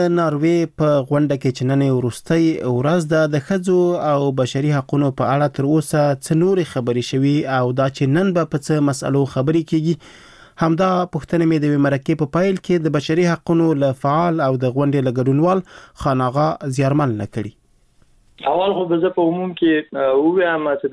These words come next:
Speaker 2: دا خبرې او بحثونه، هغه سکوت چې مخکې یو وار رامنځته شوی و، هغه مات سو او دا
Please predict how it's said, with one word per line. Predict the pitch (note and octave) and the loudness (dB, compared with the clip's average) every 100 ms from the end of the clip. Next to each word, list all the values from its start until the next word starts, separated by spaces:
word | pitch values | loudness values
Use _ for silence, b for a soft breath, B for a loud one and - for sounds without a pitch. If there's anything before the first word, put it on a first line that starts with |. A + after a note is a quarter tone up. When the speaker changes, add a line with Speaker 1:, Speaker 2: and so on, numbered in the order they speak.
| D3 | -2
Speaker 2:
دا | D3 | -2
خبرې | C#3 C#3 D#3+ D#3 | -4 0 0 2
او | C#3 | 0
بحثونه، | C3+ - D3+ D3 C#3 - _ _ _ - B2+ | -2 -4 -6 -4 -4 -8 _ _ _ -6 -2
هغه | C3 C3+ | 0 0
سکوت | C#3 - F#3+ F#3+ | -4 -2 -6 -4
چې | E3+ D3+ | -2 -2
مخکې | D#3+ - | -2 -2
یو | D3+ D3 | 0 0
وار | C#3+ C3 | -2 -2
رامنځته | C3 C3 B2+ C3 | -4 -4 -4 -2
شوی | D#3+ D#3+ D#3+ | 0 2 2
و، | D3 C#3 B2+ | 2 2 2
هغه | B2 C#3 D3+ | -2 -4 -2
مات | E3 F3 - - | -2 -2 -6 -8
سو | C3+ G#2 - _ _ _ B2 | -6 -6 -10 _ _ _ -2
او | B2+ C3 C3 | 2 4 2
دا | C#3 | 2